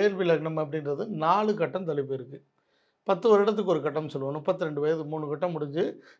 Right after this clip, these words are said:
நாலாவது கட்டத்துல அவருடைய ஏ எல் பி லக்னம் நகர்ந்திருக்கு. அப்ப இந்த நாலாவது வீட்டுல வரும்போது ஒருத்தருக்கு திருமண சம்பந்தப்பட்ட கேள்வி இருக்கு அப்படின்றத நம்ம அடிப்படை பாடத்திலேயே வந்து ஏ எல் பில சொல்லி கொடுத்துருக்கோம். அப்ப அந்த அடிப்படையில பார்க்கும்போது ஜாதகருடைய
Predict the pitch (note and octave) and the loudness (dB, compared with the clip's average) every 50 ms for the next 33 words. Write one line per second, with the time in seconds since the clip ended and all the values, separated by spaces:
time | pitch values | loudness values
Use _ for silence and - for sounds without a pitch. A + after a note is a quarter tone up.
0 | _ - - F3+ G3 A3 A#3+ A#3+ A3+ G#3 F#3 F3+ E3 D#3+ D#3+ D3+ E3 G3 A#3+ A3 | _ 2 8 10 12 12 12 12 12 10 8 4 4 4 2 0 2 2 2 2
1 | F3+ E3 E3+ D#3+ D#3+ D#3+ F3 - - - - D#3+ E3+ F3 F3+ F#3 F3 F3 D#3+ D#3 | 2 2 2 2 2 0 0 0 0 -2 0 2 2 2 2 2 0 0 0 0
2 | C#3 C#3 D#3 E3+ G#3+ A3 - F3 D#3+ D3 D3 D#3 D3+ D3 C#3+ C3 A#2+ A#2+ C#3 C#3 | 0 -2 -4 -6 -6 -8 -10 -6 -2 2 2 2 2 2 -2 -2 -2 -2 -2 0
3 | C#3 C3+ C3 - - - _ - _ _ - G#3+ G3 A#3+ G#3+ G3+ F#3 E3+ E3+ F#3 | 0 0 -2 -6 -14 -20 _ -20 _ _ -6 0 0 2 4 6 6 10 12 12
4 | G#3+ A#3 A#3+ A#3 A3 G#3 G#3 F3+ G3 G3 F3+ F3 E3+ E3 E3+ D#3+ E3 E3+ G#3 G#3 | 12 12 12 12 12 10 6 6 6 6 8 8 8 6 6 6 6 6 6 6
5 | F#3+ E3+ D#3 D3+ E3+ D#3+ D#3 D3+ G3+ A3 G#3+ - F#3+ F3 F#3 G3 G3 F#3 E3+ - | 6 4 4 4 2 0 0 0 -4 -4 2 2 4 4 4 4 2 2 2 0
6 | F3 E3 E3 D#3 E3 D#3 - D3+ D3 D3+ D3 - E3+ F3 F3 E3 E3 D#3 D3 D3 | 0 -2 0 0 0 0 -2 0 -2 -2 0 4 2 2 4 4 0 0 0 -2
7 | C3+ D3 D#3+ D#3 C#3 C3+ C#3+ C#3+ C3+ C#3 C#3 D#3 F#3 B3 C4+ - - _ _ - | -2 0 0 0 0 -2 -6 -4 -4 -2 2 2 2 0 0 -6 -14 _ _ -20
8 | _ _ _ - G3 F#3+ F3+ E3+ E3 F#3 G3 G#3 G#3+ G#3 F3+ D#3 E3+ E3 E3 D#3 | _ _ _ -2 6 10 10 10 10 10 8 8 8 8 10 10 8 8 8 6
9 | D#3+ D#3+ E3 F3 F3+ E3 D#3 E3+ G#3+ G3 E3+ E3 F3 E3+ E3+ D3 D#3 D3 D3+ F3+ | 4 4 4 4 4 4 2 0 -2 0 4 4 4 4 4 2 -2 0 0 0
10 | - C4 - - E3+ D3+ D3 C#3+ C#3+ C3 B2+ C3+ C3 B2+ C#3+ C3+ - E3+ D#3+ F3+ | -2 -2 -6 -8 -6 -6 -4 -6 -6 -8 -8 -10 -10 -10 -10 -10 -8 0 4 4
11 | E3+ D#3+ D#3+ E3 E3+ E3 F3+ F3 G3 F3 F3 E3+ D#3 D3+ E3 E3 D3+ D#3 D#3+ D#3 | 4 6 4 2 2 2 2 0 2 2 2 2 2 2 0 0 0 -2 -2 -2
12 | D#3 F3 A3 - - - - _ _ _ _ _ _ F3+ G3 F#3+ G3+ G#3+ A3 G#3+ | 2 2 0 0 -2 -10 -18 _ _ _ _ _ _ 8 10 12 12 12 12 10
13 | G3+ F3+ F3+ F3 | 10 10 8 6